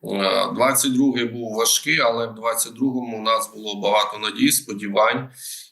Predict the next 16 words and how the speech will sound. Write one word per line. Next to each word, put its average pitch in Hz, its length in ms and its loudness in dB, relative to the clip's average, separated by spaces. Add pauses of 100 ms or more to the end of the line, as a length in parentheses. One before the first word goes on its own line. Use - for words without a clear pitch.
І 107 340 2
не 107 120 0
тільки 156 320 -2
надії, 123 320 -2
сподівань, 117 800 0
а 107 240 4
й 101 120 -4
після 98 300 -6
того, 107 280 0
як 104 260 0
ми 113 180 -6
відчули, 107 640 -2 (220)
е, 101 200 -4
шок, 131 540 0
е, 101 460 0
і, 104 480 0